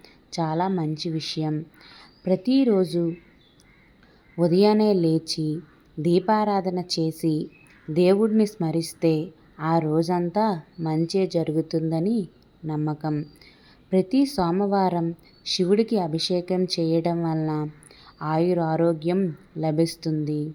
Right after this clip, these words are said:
అలాగే భార్యాభర్తల మధ్య ఉన్న విభేదాలు తగ్గి మధ్య ప్రేమ చిగురిస్తుంది.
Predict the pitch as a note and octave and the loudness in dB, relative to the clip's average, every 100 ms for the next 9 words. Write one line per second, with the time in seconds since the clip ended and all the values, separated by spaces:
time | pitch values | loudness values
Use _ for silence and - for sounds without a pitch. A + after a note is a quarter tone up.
0 | - _ - - - - D#3+ D#3+ F3+ F3 | -14 _ -20 -20 -20 -12 -2 2 4 4
1 | E3 D#3+ D#3+ - - D#3 E3 F3+ G#3+ A#3 | 2 0 -2 -10 -12 -4 0 0 0 0
2 | G3+ G3 - F3 E3+ E3+ C#3+ D#3+ D#3+ D#3+ | 0 -2 -2 -2 0 0 0 0 0 0
3 | D#3+ - _ - E3 F3+ F3 D#3 D3 F#3 | -6 -14 _ -2 0 2 2 0 0 0
4 | G3 G3+ F#3 E3+ E3+ D#3 C#3+ D#3+ D#3 D#3+ | 2 2 0 -2 -2 -4 -2 -2 -2 -6
5 | - - _ - E3 D3 G3+ G#3 E3 D#3 | -14 -20 _ -4 -4 0 -2 0 -2 -2
6 | F3 F#3 - D3 E3 E3+ - E3+ D#3 D3+ | -2 -2 -4 -2 -2 -2 -4 -4 -2 -2
7 | D3 | -2